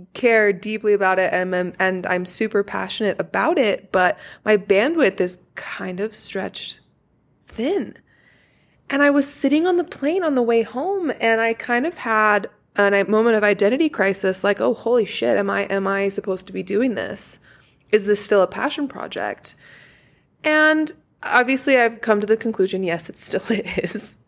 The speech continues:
Uh, but this is part of it, right?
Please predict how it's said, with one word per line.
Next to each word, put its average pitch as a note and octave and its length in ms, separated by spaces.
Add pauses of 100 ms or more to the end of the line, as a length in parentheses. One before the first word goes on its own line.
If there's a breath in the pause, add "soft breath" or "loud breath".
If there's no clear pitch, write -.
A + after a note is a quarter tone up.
Uh, - 500
but G#3 560 (100)
this G#3+ 320
is C4 100
part - 460
of F#4+ 100
it, - 200 (260)
right? A#2+ 400